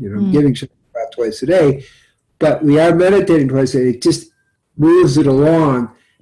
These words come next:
Speaker 1: and really amplifies the energy. So it's a, the intention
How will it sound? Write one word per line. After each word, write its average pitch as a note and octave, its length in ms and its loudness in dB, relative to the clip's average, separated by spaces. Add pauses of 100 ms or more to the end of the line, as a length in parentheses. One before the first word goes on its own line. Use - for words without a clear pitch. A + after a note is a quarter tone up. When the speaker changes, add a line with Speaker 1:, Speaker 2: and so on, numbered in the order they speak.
(100)
Speaker 1:
and B2+ 300 -4
really C#3+ 340 2
amplifies B2+ 640 -4
the A#2+ 80 -4
energy. G#2+ 340 -8
So D#3 280 0
it's C#3+ 160 -2
a, D3 80 2
the C#3+ 260 2
intention B2+ 880 -4